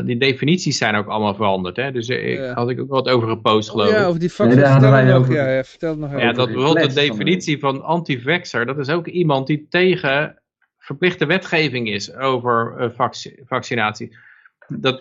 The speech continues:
Speaker 1: die definitie is zo aangepast, eh, dat eigenlijk alle libertariërs nou anti-vaxxer zijn. Want je, als je tegen verplichte wetgeving bent, dan ben je anti-vaxxer.
Speaker 3: Ja, dat is iedereen eigenlijk, hè? Want in, iedereen die zegt, ja, je mag het niet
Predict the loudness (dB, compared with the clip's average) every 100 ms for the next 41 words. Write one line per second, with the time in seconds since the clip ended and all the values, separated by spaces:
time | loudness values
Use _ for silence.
0 | -2 0 2 0 0 -6 -4 -4 -2 0
1 | -2 -2 -6 -6 -6 -12 _ _ _ _
2 | _ _ -6 -4 -2 -2 -2 -4 -2 -2
3 | -2 0 0 2 2 0 0 2 2 0
4 | -2 -2 -2 -6 -4 -4 -4 -8 -4 -6
5 | -6 -10 -8 -4 -4 -4 -4 -2 -2 -4
6 | -4 -4 -2 -2 -4 -2 -2 -2 -2 -2
7 | -2 -6 -10 -8 -2 2 2 0 -4 -4
8 | -2 -4 -4 -4 0 2 0 -2 2 4
9 | 6 8 8 6 4 2 0 -6 -4 -4
10 | -2 -2 0 2 4 6 6 8 6 4
11 | 4 2 4 4 4 2 0 0 2 2